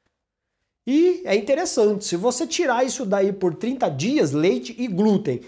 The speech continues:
e te der uma melhora muito significativa, isso significa que você tá no caminho certo. Você não precisou fazer um exame muito caro, porque os exames pra ver compatibilidade alimentar, eles são bastante caros, né? E você tá, digamos que aí, resolvendo o seu problema,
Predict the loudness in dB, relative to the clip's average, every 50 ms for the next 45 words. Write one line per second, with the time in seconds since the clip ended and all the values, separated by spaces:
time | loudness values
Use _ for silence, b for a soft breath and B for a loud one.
0 | B B B B B -8 -6 -4 -4 -4 0 2 2 4 4 2 2 4 2 2
1 | 4 4 4 4 2 2 0 2 2 2 2 2 0 -2 -4 -4 -2 -2 -2 -4
2 | -4 -6 -4 -2 -2 -2 -2 -4 -8 -8 -6 -6 -6 -2 -2 -2 0 0 -2 -4
3 | -4 -4 -4 -2 -4 -4 -4 -6 -8 -8 -6 -6 -6 -2 0 0 0 0 0 -2
4 | -2 0 0 0 -2 0 0 0 2 4 4 4 2 0 0 -2 -2 -2 -6 -14
5 | B B B B B B B -4 0 0 2 2 2 2 0 0 0 0 -2 0
6 | 0 0 2 2 0 2 2 2 2 2 2 2 2 2 2 0 0 2 4 4
7 | 4 4 4 2 -2 -2 0 0 0 2 0 -2 -2 -2 -2 0 0 0 0 0
8 | 0 -2 0 0 0 0 0 -2 -4 0 0 0 2 2 0 0 0 0 -2 -4
9 | -6 b b b b b -6 -6 0 0 -2 -2 -2 -4 -4 -4 -2 0 0 0
10 | 0 0 -2 -2 -2 -2 -2 -2 -2 -2 -2 -2 -2 -2 -2 0 0 0 0 -2
11 | -2 0 0 0 0 -2 -4 -2 -2 0 0 0 -2 -2 -4 -4 -6 -6 -8 B
12 | B B B B B _ -8 0 0 0 2 2 2 2 0 2 2 2 4 4
13 | 2 2 0 -2 0 2 2 2 0 -2 0 0 0 2 2 0 0 0 -2 0
14 | 2 0 0 0 -2 -4 -6 -6 -6 -6 -8 -8 -6 -6 -6 -6 -6 -10